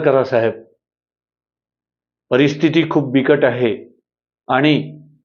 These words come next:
आम्ही सव्वीस हजार कर्मचारी, शिक्षक, आम्हाला आमचं अस्तित्व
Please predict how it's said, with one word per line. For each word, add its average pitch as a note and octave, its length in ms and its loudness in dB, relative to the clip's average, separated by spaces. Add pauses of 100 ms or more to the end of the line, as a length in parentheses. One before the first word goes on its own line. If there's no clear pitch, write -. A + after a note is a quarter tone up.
(720)
आम्ही C3+ 280 2
सव्वीस E3+ 480 2
हजार F3 300 4
कर्मचारी, D3+ 560 0 (2250)
शिक्षक, - 800 -2 (1400)
आम्हाला C#3+ 420 4 (1300)
आमचं C3+ 540 0
अस्तित्व D3+ 600 -4